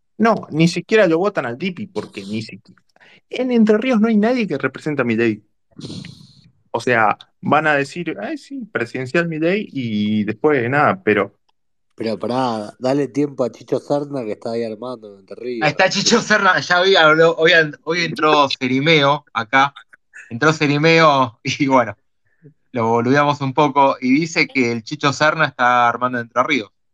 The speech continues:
Speaker 3: así que
Speaker 2: Arma
Speaker 3: dale
Speaker 2: la,
Speaker 3: tiempo.
Speaker 2: la Patagonia y Entre Ríos, básicamente.
Speaker 3: Entra la Patagonia, claro,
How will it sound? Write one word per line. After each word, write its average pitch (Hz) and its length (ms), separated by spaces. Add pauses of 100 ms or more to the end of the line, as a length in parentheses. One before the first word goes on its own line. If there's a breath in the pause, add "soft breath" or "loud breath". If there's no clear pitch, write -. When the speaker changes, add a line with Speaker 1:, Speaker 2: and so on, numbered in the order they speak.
(200)
Speaker 3:
así 117 100
que 107 140
Speaker 2:
Arma 104 160
Speaker 3:
dale 110 180
Speaker 2:
la, 104 60
Speaker 3:
tiempo. 131 360 (260)
Speaker 2:
la 123 280
Patagonia 143 640
y 143 60
Entre 120 240
Ríos, 101 380
básicamente. 98 440
Speaker 3:
Entra 160 220
la 160 140
Patagonia, 202 480
claro, 101 440